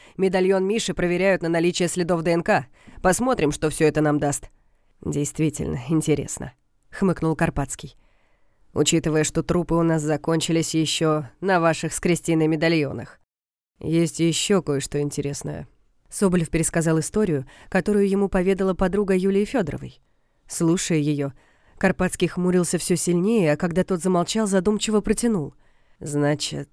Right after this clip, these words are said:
она видела его в зеркале, да?» «Ага», отозвался Соболев, выжидающе глядя на него, как будто хотел проверить, придет ли Карпатскому в голову та же идея, что и ему.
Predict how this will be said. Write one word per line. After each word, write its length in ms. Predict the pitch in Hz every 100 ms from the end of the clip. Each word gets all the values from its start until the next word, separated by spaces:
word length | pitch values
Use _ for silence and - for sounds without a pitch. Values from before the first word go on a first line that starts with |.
| - _ _ _ _
она 320 | 165 165 151
видела 440 | 147 151 147 151 151
его 420 | 151 147 147 151
в 80 | 143
зеркале, 600 | 139 160 226 - 151 127
да?» 380 | 131 147 214 226 _ _ _ -
«Ага», 360 | 165 170 185 - _ _ _
отозвался 560 | 147 175 160 165 160
Соболев, 400 | 156 202 180 151
выжидающе 560 | 156 165 160 165 165 190
глядя 300 | 190 214 165
на 60 | 147
него, 280 | 147 139 131 - -
как 160 | 226
будто 240 | 202 226 196
хотел 300 | 202 226 202
проверить, 480 | 233 247 196 131 - - -
придет 340 | - 196 247 254
ли 80 |
Карпатскому 580 | 226 208 220 196 - 185
в 80 | 170
голову 340 | 190 269 175
та 220 | 160 247 180
же 180 | 156
идея, 280 | 165 214 214
что 240 | 147 - 175
и 60 |
ему. 420 | 170 185 180 131